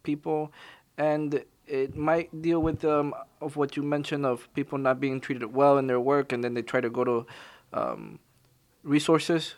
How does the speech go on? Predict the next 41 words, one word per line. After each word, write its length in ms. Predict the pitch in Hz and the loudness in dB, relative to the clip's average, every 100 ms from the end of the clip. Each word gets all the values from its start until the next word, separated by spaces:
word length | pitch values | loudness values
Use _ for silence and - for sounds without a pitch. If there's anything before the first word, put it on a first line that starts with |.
| - | -10
to 120 | 135 | -4
try 200 | - 135 | 2 2
to 80 | 123 | 4
back 220 | 127 139 | 4 2
them 160 | 139 135 | 2 2
up, 160 | 143 | 2
and 180 | 135 117 | 0 0
people 240 | - 131 123 | -2 -2 -2
just 200 | 120 - | -4 -4
don't 140 | 117 | -4
care. 320 | 120 113 131 - | -2 0 -2 -8
So, 400 | - - 113 113 - - - - _ - | -10 -4 -4 -4 -10 -20 -20 -20 _ -6
um, 420 | - 67 - 139 _ _ _ _ _ _ _ - | -6 -6 -12 -18 _ _ _ _ _ _ _ -2
you 120 | 135 | 2
know, 260 | 131 120 110 | 4 4 2
it 180 | 135 131 | 2 6
might 180 | 147 | 8
have 180 | 160 160 | 8 4
to 100 | 143 | 2
do 160 | 147 151 | 2 4
with 240 | 143 - - - | 4 2 -6 -6
some 160 | 143 | -6
sort 200 | 135 143 | 0 2
of 180 | 135 127 - - - - | 2 0 -8 -18 -20 -10
nationalism 920 | 127 131 139 147 139 139 139 139 135 | 2 2 4 2 2 4 4 2 0
where 240 | 120 110 110 | 2 0 -2
some 160 | - 127 | -8 -6
people 280 | 135 131 123 | -4 0 2
like 240 | 120 120 | 2 0
to 80 | 123 | 0
hire 300 | 131 127 127 | 6 6 4
people 320 | 139 - 127 | -2 -2 0
they 140 | 123 | 0
know, 400 | 117 120 131 147 - - - - _ _ | 2 4 2 0 -10 -20 -20 -20 _ _
and 320 | 131 139 139 135 | 2 4 4 4
they 100 | 127 | 4
don't 240 | 127 123 | 2 0
like 220 | 131 131 | -2 0
to 100 | 131 | 0
hire, 520 | 131 131 131 120 123 - - - _ - | 6 8 8 4 0 -8 -20 -20 _ -2
um, 520 | 110 107 95 52 | 2 2 0 -10